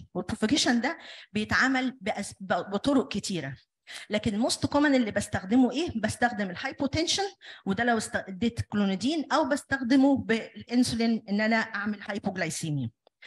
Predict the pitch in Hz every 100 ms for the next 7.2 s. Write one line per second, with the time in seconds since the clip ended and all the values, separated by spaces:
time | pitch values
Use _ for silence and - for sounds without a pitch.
0 | - - - - 233 - 220 220 240 349
1 | - 214 226 285 - 277 - - 302 320
2 | 247 196 170 147 _ - - 202 190 -
3 | - 185 175 165 160 156 160 160 165 156
4 | 160 160 160 160 - - 165 165 - -
5 | - _ _ _ - 240 262 - 302 392
6 | - - 202 208 240 233 180 180 180 175
7 | 226